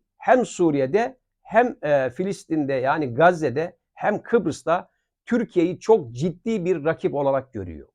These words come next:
korkuyor. Çünkü kendisini Orta Doğu'nun merkezi olarak görüyor ve bütün planları da buna göre yapıyor. Ama o kadar çılgın hamleler yaptılar ki artık Donald Trump bile bunlara tahammül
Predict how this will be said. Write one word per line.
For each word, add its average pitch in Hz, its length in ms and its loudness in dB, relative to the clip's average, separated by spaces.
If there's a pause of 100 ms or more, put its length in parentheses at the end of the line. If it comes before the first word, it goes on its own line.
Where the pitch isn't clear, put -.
korkuyor. 170 480 2 (340)
Çünkü 180 320 -4
kendisini 175 520 -4
Orta 165 480 -2
Doğu'nun 165 300 0
merkezi 151 720 -4
olarak 156 420 0
görüyor 147 420 0 (380)
ve 147 180 0
bütün 220 380 -2
planları 175 540 2
da 170 260 0 (140)
buna 175 220 2
göre 156 220 2
yapıyor. 107 520 -4
Ama 240 320 0
o 143 80 -6
kadar 180 380 -2
çılgın 165 360 -2
hamleler 151 420 -2
yaptılar 143 600 0
ki 95 260 -14 (440)
artık 180 480 0
Donald 180 320 0
Trump 208 400 -2
bile 165 360 -2 (280)
bunlara 160 400 0
tahammül 147 460 -4